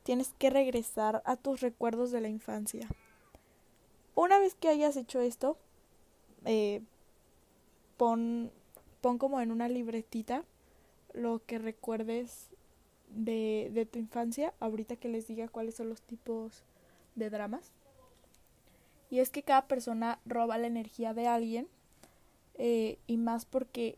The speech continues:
entran en su pio-, propio drama. Entonces, eh, imagínense esto. Tú,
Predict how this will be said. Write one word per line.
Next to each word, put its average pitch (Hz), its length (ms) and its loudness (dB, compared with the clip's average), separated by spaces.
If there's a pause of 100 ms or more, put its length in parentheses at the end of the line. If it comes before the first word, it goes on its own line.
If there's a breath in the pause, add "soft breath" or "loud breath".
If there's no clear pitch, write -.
(100)
entran 233 400 -4
en 240 120 -2
su 226 200 -8
pio-, 233 240 -10 (160)
propio 220 420 -4
drama. 226 360 -4 (920 soft breath)
Entonces, 254 760 -4 (100)
eh, 233 420 2 (120)
imagínense 240 680 -2
esto. 214 300 -12 (840 soft breath)
Tú, 349 500 0